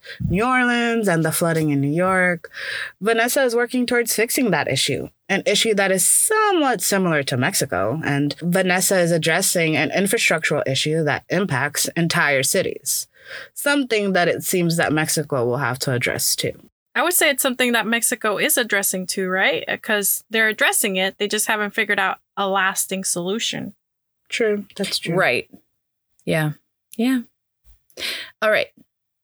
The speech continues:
Speaker 3: Before we say adios, we wanna say gracias to C M Y K for the music,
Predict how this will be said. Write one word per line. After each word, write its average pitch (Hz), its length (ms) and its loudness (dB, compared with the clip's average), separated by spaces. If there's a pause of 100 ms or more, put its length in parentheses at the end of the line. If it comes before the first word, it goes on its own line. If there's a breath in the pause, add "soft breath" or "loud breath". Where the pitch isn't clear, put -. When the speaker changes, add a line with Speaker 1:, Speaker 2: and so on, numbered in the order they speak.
(140)
Speaker 3:
Before 240 320 0
we 277 120 2
say 277 220 2
adios, 214 680 2 (200)
we 202 120 2
wanna 196 260 2
say 175 420 2 (100)
gracias 254 680 2 (520)
to 208 400 2 (100)
C 196 200 2
M 233 140 2
Y 302 140 2
K 202 260 2
for 226 160 -2
the 220 120 2
music, 170 560 0